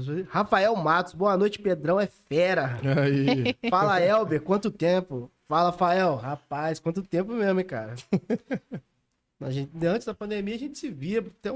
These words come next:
Speaker 1: pouco
Speaker 2: Muito,
Speaker 1: mais,
Speaker 2: né,
Speaker 1: né? Uma
Speaker 2: cara?
Speaker 1: resenha
Speaker 2: Agora
Speaker 1: boa. Rafael, a gente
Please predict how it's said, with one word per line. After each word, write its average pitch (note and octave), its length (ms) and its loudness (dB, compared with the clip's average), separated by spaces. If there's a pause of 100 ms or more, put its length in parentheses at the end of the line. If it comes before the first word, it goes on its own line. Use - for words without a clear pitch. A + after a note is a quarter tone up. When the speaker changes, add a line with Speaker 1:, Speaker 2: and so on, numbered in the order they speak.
(120)
Speaker 1:
pouco C3 160 4
Speaker 2:
Muito, D3 160 4
Speaker 1:
mais, D3+ 160 2
Speaker 2:
né, - 60 4
Speaker 1:
né? C#3 60 2
Uma D#3+ 80 0
Speaker 2:
cara? E3+ 120 0
Speaker 1:
resenha E3 300 0
Speaker 2:
Agora D#3 140 -2
Speaker 1:
boa. D#3+ 380 0 (280)
Rafael, D#3 240 -4
a E3 60 0
gente F3+ 200 -4